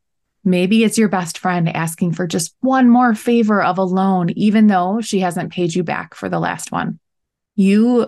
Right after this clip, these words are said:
fail to hold the boundary of saying no because of what you think others will think about you. You're worried about the judgment, about the gossip,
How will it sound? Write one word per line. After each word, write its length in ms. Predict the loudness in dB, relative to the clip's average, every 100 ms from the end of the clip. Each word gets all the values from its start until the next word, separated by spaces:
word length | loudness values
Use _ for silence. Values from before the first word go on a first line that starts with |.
| -4
fail 560 | -8 -4 -2 0 -2 -2
to 140 | -2
hold 240 | -2 -2 -2
the 80 |
boundary 460 | -4 -6 -4 -2 -2
of 80 | -4
saying 320 | -6 -4 0
no 500 | 0 0 0 0 0
because 320 | -2 -2 -2 -2
of 100 | -4
what 160 | -4
you 480 | -4 0 0 0 -4 _ -6
think 340 | -4 -6 -6 -4
others 400 | -2 -2 -4 -6
will 80 |
think 260 | -4 -4 -4
about 260 | -4 -4 -4
you. 260 | -6 -8 -14 _ _
You're 420 | -2 0 0 -2
worried 400 | 0 0 0 0
about 540 | -2 -2 0 0 -2 -6
the 180 | -6
judgment, 540 | -4 -4 -4 -6 -8 -10 _ -20 -20 -10
about 340 | -6 -4 -6
the 60 | -6
gossip, 540 | -4 -6 -8 -10 -10